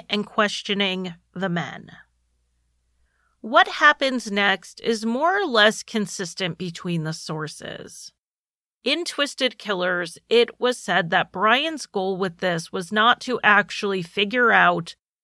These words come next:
who was stealing from the group and or talking to the police. Obviously,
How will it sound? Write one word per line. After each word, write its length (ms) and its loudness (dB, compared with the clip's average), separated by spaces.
who 180 0
was 200 2
stealing 460 2
from 260 -2
the 120 -2
group 640 -2
and 260 2
or 200 8
talking 540 0
to 140 -6
the 120 -4
police. 600 -8
Obviously, 640 2